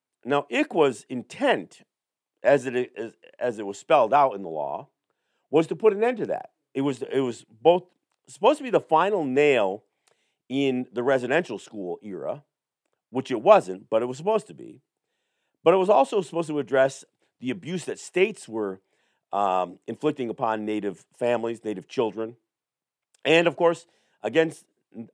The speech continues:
our nations, our peoples. And that abuse came in the form of not just seizing kids out of households,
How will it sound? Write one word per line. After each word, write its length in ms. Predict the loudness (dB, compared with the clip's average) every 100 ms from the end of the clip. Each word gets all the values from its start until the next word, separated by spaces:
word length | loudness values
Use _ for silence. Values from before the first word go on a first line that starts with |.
| _ -10 2
our 200 | 4 4
nations, 440 | 2 0 -2 -4
our 100 | -4
peoples. 420 | -2 -6 -8 -20 _ _ _ _ _ _ _ -2
And 140 | 2
that 140 | 6 4
abuse 280 | 4 -4 -2
came 240 | -4 -4
in 60 | -4
the 60 |
form 220 | -4 -4
of 120 | -4 -8 _ 0
not 200 | 2 2
just 240 | -2 -6 _ _ _
seizing 500 | -12 -6 -4 -2 -4
kids 280 | -2 -2 4
out 160 | 4
of 100 | 4
households, 720 | 0 2 2 0 -8 -8 -14